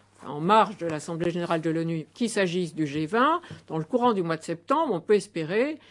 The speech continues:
que ceci, euh, euh, prendra forme. Maintenant, sur la dernière chose, c'est-à-dire l'option militaire, personne ne la souhaite, mais il ne faut pas non plus la présenter comme une impossibilité. Ce n'est une impossibilité ni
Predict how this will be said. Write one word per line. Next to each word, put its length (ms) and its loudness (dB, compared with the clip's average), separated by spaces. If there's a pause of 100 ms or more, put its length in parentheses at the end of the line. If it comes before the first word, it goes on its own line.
(200)
que 340 4
ceci, 840 0
euh, 480 -2 (300)
euh, 120 0
prendra 340 6
forme. 380 0
Maintenant, 580 4 (260)
sur 260 4
la 120 6
dernière 360 0
chose, 280 2
c'est-à-dire 340 -6
l'option 360 0
militaire, 760 2 (400)
personne 380 4
ne 80 2
la 140 2
souhaite, 580 2 (260)
mais 100 2
il 40 2
ne 60 -2
faut 120 4
pas 180 4
non 140 2
plus 340 4
la 120 2
présenter 800 -2
comme 200 2
une 100 2
impossibilité. 1080 -2 (400)
Ce 160 -4
n'est 160 4
une 200 -2
impossibilité 1080 -2 (100)
ni 160 4